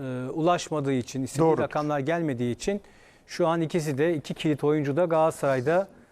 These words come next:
Speaker 1: e,
Speaker 2: Zaten
Speaker 1: kalacak
Speaker 2: sevgili,
Speaker 1: yüzde doksan.
Speaker 2: sevgili Murat, üst seviyedeki takımlara bakarsan o mevkileri çoktan doldururlar.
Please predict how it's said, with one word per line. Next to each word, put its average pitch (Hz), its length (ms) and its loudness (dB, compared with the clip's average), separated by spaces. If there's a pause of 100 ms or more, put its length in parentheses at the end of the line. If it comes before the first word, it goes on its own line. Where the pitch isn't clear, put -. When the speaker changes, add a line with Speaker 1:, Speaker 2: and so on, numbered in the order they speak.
(300)
Speaker 1:
e, 131 60 -4
Speaker 2:
Zaten 135 380 2
Speaker 1:
kalacak 165 340 2 (120)
Speaker 2:
sevgili, 127 80 -4
Speaker 1:
yüzde 139 180 0
doksan. 139 140 2
Speaker 2:
sevgili 151 220 0
Murat, 135 280 0 (400)
üst 175 220 0
seviyedeki 135 500 2
takımlara 131 520 0
bakarsan 123 500 -2
o 123 60 0
mevkileri 127 520 0
çoktan 135 420 -2
doldururlar. 98 640 -4